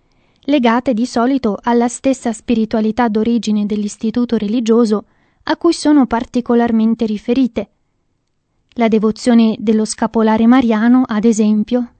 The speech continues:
è propria dei carmelitani, e così la croce di San Benedetto, il rosario di San Domenico, la medaglia miracolosa di Santa Caterina Labouré, la Via Crucis di San Leonardo da Porto Maurizio,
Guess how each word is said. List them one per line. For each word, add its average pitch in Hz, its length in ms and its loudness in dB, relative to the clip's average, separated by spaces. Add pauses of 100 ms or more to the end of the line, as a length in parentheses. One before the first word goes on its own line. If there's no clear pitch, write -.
(120)
è 330 140 -2
propria 240 480 0
dei 214 160 -2
carmelitani, 214 880 0 (720)
e 254 140 0
così 247 320 2
la 214 140 0
croce 233 320 -2
di 214 100 -2
San 214 240 -2
Benedetto, 208 720 -2 (540)
il 254 180 4
rosario 226 500 2
di 208 120 -4
San 208 260 -4
Domenico, 220 640 2 (500)
la 240 140 0
medaglia 233 420 4
miracolosa 220 720 0
di 208 120 -4
Santa 220 340 -2
Caterina 226 460 -2
Labouré, 220 440 0 (800)
la 247 180 0
Via 220 220 0
Crucis 262 560 0
di 220 140 -4
San 226 180 -2
Leonardo 214 440 0
da 202 120 -4
Porto 220 380 -4
Maurizio, 214 640 -4